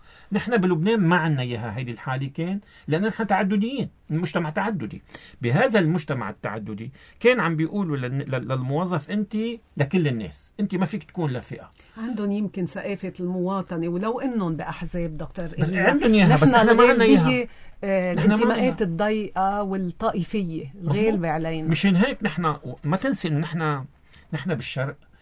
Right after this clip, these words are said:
Speaker 1: نحن منبت الأديان، نحن ما فيك تطلعي بإلغاء الطائفية بشحطة قلم.
Speaker 2: أكيد.
Speaker 1: ما نحن القدس بتبعد عنا، بتبعد عنا ثلاثين كيلومتر، أربعين كيلومتر،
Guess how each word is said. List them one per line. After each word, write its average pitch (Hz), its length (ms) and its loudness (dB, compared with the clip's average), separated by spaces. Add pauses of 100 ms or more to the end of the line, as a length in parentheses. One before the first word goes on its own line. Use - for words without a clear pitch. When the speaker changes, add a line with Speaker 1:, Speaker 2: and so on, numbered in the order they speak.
(240)
Speaker 1:
نحن 151 300 -4
منبت 135 360 -2
الأديان، 120 480 -6 (380)
نحن 160 280 -4
ما 143 220 0
فيك 208 320 -6
تطلعي 147 420 -4
بإلغاء 127 460 -8
الطائفية 131 580 -8
بشحطة 110 400 -10 (120)
قلم. 117 220 -10 (120)
Speaker 2:
أكيد. 208 240 -12 (360)
Speaker 1:
ما 180 80 -4
نحن 202 240 0
القدس 214 840 -2
بتبعد 190 500 0
عنا، 202 540 0 (260)
بتبعد 180 320 0
عنا 208 240 4
ثلاثين 214 340 -4
كيلومتر، 196 560 -2 (240)
أربعين 165 300 0
كيلومتر، 190 560 -4